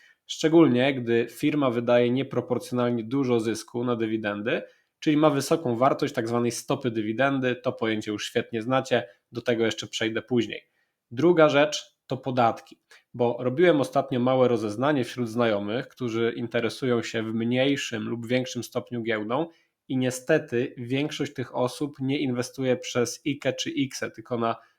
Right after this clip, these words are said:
zwykłym rachunku maklerskim, a to oznacza, że niezależnie od wszystkiego dziewiętnaście procent zysku z dywidendy znika. I myślę, że widzowie mojego kanału są jak najbardziej świadomi, jak to działa,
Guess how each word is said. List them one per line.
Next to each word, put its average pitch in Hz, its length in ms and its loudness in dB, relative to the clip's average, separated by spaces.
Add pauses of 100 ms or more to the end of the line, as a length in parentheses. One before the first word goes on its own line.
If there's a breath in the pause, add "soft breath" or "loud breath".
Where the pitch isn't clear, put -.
(100)
zwykłym 131 460 0
rachunku 120 420 0
maklerskim, 120 680 -2 (360 soft breath)
a 127 80 -4
to 170 260 4
oznacza, 135 680 0 (200)
że 117 480 0 (580)
niezależnie 139 760 2
od 147 80 -4
wszystkiego 135 800 -2
dziewiętnaście 131 760 -2
procent 127 540 0
zysku 131 320 -4
z 123 80 -2
dywidendy 117 880 -2
znika. 127 580 -2 (380 loud breath)
I 147 280 2
myślę, 160 500 0
że 156 100 2
widzowie 147 360 2
mojego 135 320 0
kanału 131 460 0
są 120 600 -2
jak 127 180 0
najbardziej 120 480 2
świadomi, 127 560 2
jak 107 180 2
to 120 120 -8
działa, 110 500 0